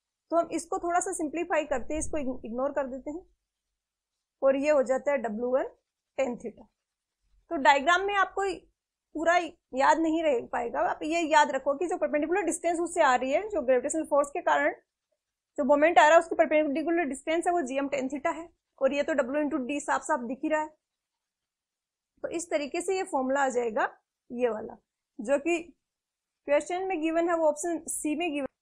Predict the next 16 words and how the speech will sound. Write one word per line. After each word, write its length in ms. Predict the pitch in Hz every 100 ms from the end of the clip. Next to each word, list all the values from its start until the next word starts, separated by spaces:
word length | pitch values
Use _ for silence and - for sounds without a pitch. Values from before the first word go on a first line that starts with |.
| _ _ _ _ _ -
तो 240 | 285 - - 302
इसका 240 | 311 370
आंसर 280 | 311 302 359
हो 60 | 330
जाएगा, 280 | 294 294 320
ऑप्शन 300 | 285 330 320
सी 160 | 294
हो 120 | 302
जाएगा। 340 | 247 247 233 311 _ _ _ _ _
ने-, 160 | 254 277 - _ _ _ -
नेक्स्ट 560 | 269 262 302 359 - _ _
क्वेश्चन 500 | 339 311 - 381 381
है 60 | 392
टू 180 | 339
ज़ीरो 200 | 285 339
सिक्स, 460 | 359 294 339 - -